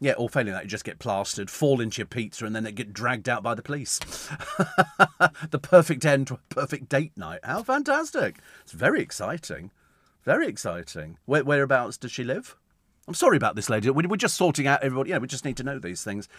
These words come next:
Where does she live? What do her parents do for a living? How much money they got in the bank? Do they do regular holidays? Do they have a holiday home in Florida?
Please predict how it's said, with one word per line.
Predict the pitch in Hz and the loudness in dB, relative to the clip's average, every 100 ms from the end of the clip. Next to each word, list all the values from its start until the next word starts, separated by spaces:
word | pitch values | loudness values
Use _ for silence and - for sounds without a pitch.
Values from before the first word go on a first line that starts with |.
| - | -14
Where | - 147 | -6 -6
does | 139 | -4
she | 143 | -4
live? | 175 | -2
What | 180 | -2
do | 160 | 0
her | 143 | 0
parents | 139 113 92 - | 0 -2 -2 -8
do | 90 | -8
for | 98 | -8
a | |
living? | 92 95 | -8 -8
How | 127 | -8
much | 139 | -6
money | 127 123 | -6 -6
they | 104 | -6
got | 113 | -6
in | 104 | -6
the | 98 | -4
bank? | 101 87 - - _ _ _ - | -4 -6 -16 -20 _ _ _ -6
Do | 135 | 0
they | 147 | 2
do | 151 147 135 | 4 2 2
regular | 127 147 143 131 | -2 0 2 2
holidays? | 143 147 165 | 2 0 -4
Do | 160 | 0
they | 160 | 2
have | 160 | 2
a | 165 | 0
holiday | 170 98 | -2 -4
home | 92 98 | -6 -6
in | 117 | -6
Florida? | 147 117 87 82 | -4 -4 -4 -10